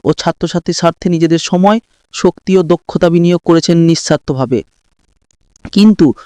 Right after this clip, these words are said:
সরকারি স্বীকৃতি বা স্থায়ী নিয়োগের অভাবে তাদের জীবন আজও অনিশ্চয়তায় ভরপুর। বছরের পর বছর ধরে কম পারিশ্রমিকে কাজ করা, নিয়োগে স্বচ্ছ প্রক্রিয়া না থাকা এবং ভবিষ্যৎ জীবনের নিরাপত্তা নিয়ে নিরন্তর দুশ্চিন্তা, সব মিলিয়ে তারা যেন অধিকায়ক সংগ্রামের মধ্যে আটকে আছেন।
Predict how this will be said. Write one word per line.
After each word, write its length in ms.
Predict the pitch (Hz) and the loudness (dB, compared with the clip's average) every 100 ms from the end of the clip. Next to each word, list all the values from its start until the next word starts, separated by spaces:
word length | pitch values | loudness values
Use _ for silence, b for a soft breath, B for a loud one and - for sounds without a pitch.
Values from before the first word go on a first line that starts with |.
| B | B
সরকারি 420 | - 180 175 196 | -2 -2 0 -4
স্বীকৃতি 440 | - 190 - 190 175 | -4 -8 -6 0 2
বা 120 | 175 | 0
স্থায়ী 300 | - 175 180 | 0 -2 -2
নিয়োগের 320 | 180 180 185 - | -4 -2 -4 -2
অভাবে 380 | 156 175 151 139 B - | 0 2 2 0 B -2
তাদের 260 | 165 175 160 | 0 0 0
জীবন 280 | 170 165 | 0 -2
আজও 360 | - 151 170 175 | 0 0 2 2
অনিশ্চয়তায় 600 | 165 160 - 170 160 160 | 2 0 0 0 0 0
ভরপুর। 440 | 143 151 - 123 _ _ _ - | 0 -2 0 -4 _ _ _ -2
বছরের 300 | 160 196 214 | 0 2 2
পর 160 | 214 196 | 2 0
বছর 240 | 185 202 175 | 0 0 0
ধরে 220 | 170 160 | 0 0
কম 240 | 165 165 | 0 0
পারিশ্রমিকে 520 | 160 170 - 180 175 175 | 0 -2 -2 -4 -4 -2
কাজ 260 | 165 160 | 0 0
করা, 300 | - 147 160 - b b | 0 2 0 -4 b b
নিয়োগে 320 | 170 185 180 | 2 4 2
স্বচ্ছ 400 | 170 190 185 - | 0 -2 -2 -2
প্রক্রিয়া 640 | 208 165 - 180 165 156 160 b - | -2 -2 -4 -2 2 0 -2 b -2
না 200 | 156 180 | 0 0
থাকা 360 | - 156 143 151 | -2 -4 -2 -2
এবং 280 | 156 156 151 | 0 0 2
ভবিষ্যৎ 420 | 156 185 - 190 | 2 2 2 0
জীবনের 320 | 175 170 180 | 2 2 2
নিরাপত্তা 480 | 165 165 - 170 175 | 2 0 0 -2 0
নিয়ে 160 | 170 165 | 0 2
নিরন্তর 420 | 165 175 175 170 | 2 2 2 0
দুশ্চিন্তা, 640 | 147 151 - 160 147 160 b b b | -2 -4 -2 0 2 0 b b b
সব 220 | - 165 170 | -4 -2 0
মিলিয়ে 280 | 185 180 175 | 0 0 0
তারা 220 | 165 165 | 0 0
যেন 120 | 170 | 0
অধিকায়ক 540 | 170 147 160 180 175 - | 0 0 0 0 -2 -4
সংগ্রামের 440 | - 156 160 160 | -2 2 2 2
মধ্যে 240 | 156 147 156 | 0 0 -2
আটকে 300 | 147 - 131 | -2 0 0
আছেন। 280 | - 117 | 0 -6